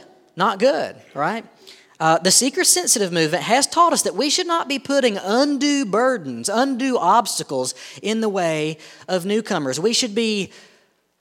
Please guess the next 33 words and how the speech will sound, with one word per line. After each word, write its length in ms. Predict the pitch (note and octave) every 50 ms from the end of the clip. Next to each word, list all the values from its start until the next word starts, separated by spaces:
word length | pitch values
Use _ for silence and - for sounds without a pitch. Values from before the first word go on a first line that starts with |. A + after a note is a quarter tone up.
| _ _ _ _ -
speaking 640 | - - - - - - D4 C#4+ C4 B3+ C4 A#3 G3+
in 80 | F#3+ E3+
a 80 | D#3+
way 180 | D#3 F3 F3+ F3+
that 140 | E3+ E3 D#3
they 100 | E3+ E3
can 160 | - E3 D3+
understand. 720 | D3 C3 B2 A2+ - - D3 D3 C#3+ A#2 G#2+ G2 G2+ D3
We 80 | C4+
should 160 | - - C#4+ C4+
even 180 | C#4 C#4 C#4
be 140 | B3 C#4 B3
singing 640 | - - - - - C4 C#4+ D#4 D4+ A#3 D3+ B2 B2
in 100 | C3+ E3
a 80 | F#3+ F#3+
way 300 | D#3+ E3+ F3+ F#3+ A3 A#3
that 180 | F#3 F3 -
they 300 | - F3+ F#3+ G3 F#3+ F3+
can 220 | F3 - - D#3 D3
understand 680 | B2 D#3+ F#3+ F#3+ F3 - - - F3+ G3 G3+ G#3+ G3
the 60 | C#3 A#2+
words 560 | A#2+ A#2 B2 D3+ F#3 A3 B3 B3 B3 F#3+ E3+
that 100 | F3+ E3
are 80 | D3+
coming 320 | - - F3+ F3+ F#3 F3 E3+
out 140 | F3 E3+ E3
of 80 | C#3+
our 140 | C#3+ C3+ B2
mouths. 500 | A#2 C#3+ F#3 G#3+ G3 B2 G2 G2+ G#2 G#2+
And 140 | C#3+ C#3 C#3+
we 80 | D#3+
should 240 | E3 - F3 D#3 D3+
be, 280 | E3 D#3+ D#3 D3+ D3